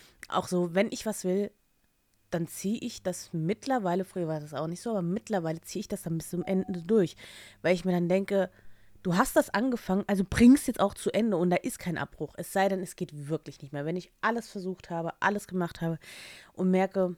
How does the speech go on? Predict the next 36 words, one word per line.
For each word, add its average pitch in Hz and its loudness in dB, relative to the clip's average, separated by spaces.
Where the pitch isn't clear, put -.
hm, 190 2
klappt - -4
nicht, 175 -4
dann, 156 -6
dann 175 -2
gebe 175 0
ich's 170 -6
auch 139 -14
mal 147 -10
auf. 143 -10
Ja, 147 -6
das, - -18
das - -16
gebe 202 2
ich 170 -4
dann 180 -4
auch 165 -4
offen 165 -4
und 160 -4
ehrlich 151 -6
zu. 170 -8
Und 143 -4
heute 170 -4
ist 170 -10
irgendwie 165 -4
bei 165 -4
mir 165 -2
alle 165 -4
sehr, 160 -4
sehr 156 -4
aktiv, - -8
weil 147 -4
permanent 175 -6
kommt - -8
ein 185 -4
Nachschreien. 135 -8